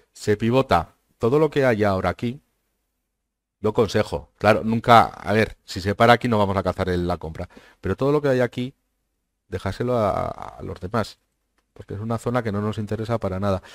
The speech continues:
El punto caliente puede estar en el siete con ocho y genera a veces, a veces, no siempre, pero en zona de soporte suele haber rebote y suele dejar margen,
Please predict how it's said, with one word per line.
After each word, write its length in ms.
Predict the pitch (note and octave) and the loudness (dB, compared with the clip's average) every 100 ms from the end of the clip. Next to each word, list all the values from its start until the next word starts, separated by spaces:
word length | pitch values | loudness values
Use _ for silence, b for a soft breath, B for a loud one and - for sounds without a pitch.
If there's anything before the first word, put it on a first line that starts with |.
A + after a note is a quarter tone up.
| B B | B B
El 80 | G2+ | -6
punto 200 | A#2+ C#3+ | -2 2
caliente 540 | C#3+ C#3+ C#3+ C#3 C#3 - _ - | 2 2 0 -2 -4 -8 _ -6
puede 180 | A2+ | -4
estar 200 | A2+ B2+ | 0 0
en 80 | A2+ | 0
el 60 | G#2 | -2
siete 240 | G#2 G#2 | -2 -4
con 160 | F#2+ F2+ | -4 -8
ocho 320 | F2 F#2+ A2 _ - | -10 -16 -20 _ -18
y 220 | E2+ E2+ | -14 -10
genera 400 | F2 F2+ F#2+ G2+ | -6 -2 2 2
a 180 | - E2+ | 0 -2
veces, 480 | F#2+ - E2 - - - | -2 0 -2 -2 -12 -10
a 140 | E2+ | -4
veces, 240 | A2 A#2 | -2 -2
no 80 | F#2+ | -4
siempre, 380 | - C#3 - D#2+ b b b b - | -2 -2 -2 -6 b b b b 0
pero 360 | G#2 C3+ D#3 - | 2 2 0 -8
en 100 | F#2+ | -8
zona 220 | G#2+ G#2 | 0 2
de 60 | A2 | 2
soporte 360 | A2 A#2 B2+ | 0 -2 -2
suele 180 | G#2 G2+ | 2 4
haber 180 | G2+ G#2+ | 4 4
rebote 400 | F#2 F#2+ - E2+ | 0 0 -6 -12
y 80 | F#2 | -10
suele 280 | G2+ G#2 G2+ | -4 -4 -2
dejar 300 | G#2+ - A2 | -2 -2 -2
margen, 540 | A2 A2+ - A#2+ | -2 -2 -2 -8